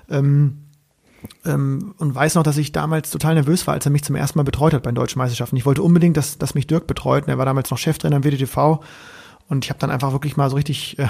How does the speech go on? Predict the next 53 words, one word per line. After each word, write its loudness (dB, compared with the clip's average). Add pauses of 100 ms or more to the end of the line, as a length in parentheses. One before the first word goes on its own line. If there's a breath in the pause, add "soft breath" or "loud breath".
<laughs> -16
angefragt 2
und -8
gesagt: -2
„Äh, -4
Dirk, 0
du, 2
ich -2
würd -8
mich -4
total 0
freuen, 2
wenn 0
du 2
mich 2
mal 0
betreust, 0
auch -4
wenn 6
ich 4
ein, 4 (460 loud breath)
ein 4
Bremer 6
bin 6
und, 4
ähm, 4
und, 0
und 0
du -4
sozusagen 0
mich 0
aus -4
der 0
Jugend 2
jetzt -4
gar -2
nicht -2
so -2
kennst, -2
wie -2 (100)
wahrscheinlich -4
alle -2
anderen 2
Schützlinge“, 0
und 2
hat's -4
gemacht. 0 (480 loud breath)
Und -4
ich -2
hab -4
so 4
verkantet, 0
Erik. -4